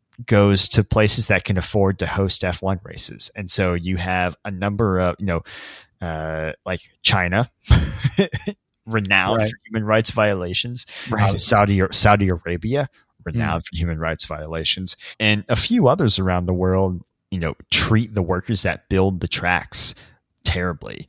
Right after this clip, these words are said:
Speaker 1: Competitive sport at any level is just beholden to money, which once again,
Speaker 2: Right.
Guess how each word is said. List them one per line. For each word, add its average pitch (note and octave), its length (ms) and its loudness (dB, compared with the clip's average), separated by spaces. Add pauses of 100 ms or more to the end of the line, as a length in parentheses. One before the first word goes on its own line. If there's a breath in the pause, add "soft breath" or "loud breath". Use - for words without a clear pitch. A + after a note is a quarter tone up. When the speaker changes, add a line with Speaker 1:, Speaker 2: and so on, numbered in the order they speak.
Speaker 1:
Competitive A2+ 520 4
sport - 340 4
at F#2 60 0
any F#2 200 0
level E2 460 0
is D2+ 260 -2
just - 360 -4
beholden E2 640 0
to D#2+ 640 -2 (340)
money, E2 580 -2
which G2 220 -4
once F#2 200 -6
again, A#2+ 160 2
Speaker 2:
Right. F#2+ 160 -6